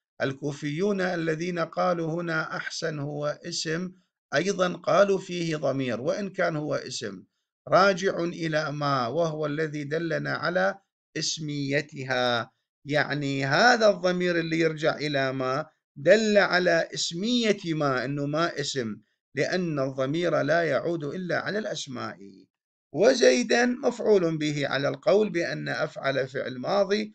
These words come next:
ومشبه بالمفعول به على القول الثاني اللي هو للكوفيين على القول بأنه اسم. فإذا زيدا عند البصريين مفعول به، عند الكوفيين مشبه بالمفعول به.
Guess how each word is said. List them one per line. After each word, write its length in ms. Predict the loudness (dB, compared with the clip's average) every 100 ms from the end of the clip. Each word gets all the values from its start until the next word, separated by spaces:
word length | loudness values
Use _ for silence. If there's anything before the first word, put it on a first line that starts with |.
| _ _ _ -2
ومشبه 1040 | 6 8 6 2 0 2 2 2 0 0 -2
بالمفعول 960 | 0 0 2 2 0 2 4 4 2
به 480 | -2 -2 -2 -2 -4 -2
على 180 | 0 0
القول 420 | 0 0 0 0
الثاني 680 | -4 0 2 4 0 -4 -8 _ _ -6
اللي 160 | -2 2
هو 180 | 4
للكوفيين 1000 | 2 0 -4 -8 -6 -6 -4 -2 -2 -4 -12 _ -4
على 180 | 2 2
القول 460 | 2 0 0 0
بأنه 800 | -2 -2 -2 -4 -4 -4 -6 -8 -8
اسم. 340 | -8 -10 -16 -20 _ _ _ _ -2
فإذا 360 | 0 2 0
زيدا 560 | 2 2 2 2 0 0
عند 240 | -2 0
البصريين 840 | 0 0 -2 -4 -6 -4 -4 -4 -10 _
مفعول 420 | -10 -4 -2 -2
به، 440 | -2 -4 -2 -4 -6 _ _ -2
عند 220 | 2 2
الكوفيين 920 | 0 0 -6 -4 -6 -4 -2 -4 -6 _ _ _ -8
مشبه 720 | -2 2 2 2 0 0 -2
بالمفعول 920 | -4 -4 -4 -4 -6 -6 -4 -4 -4
به. 580 | -8 -8 -10 -12 -14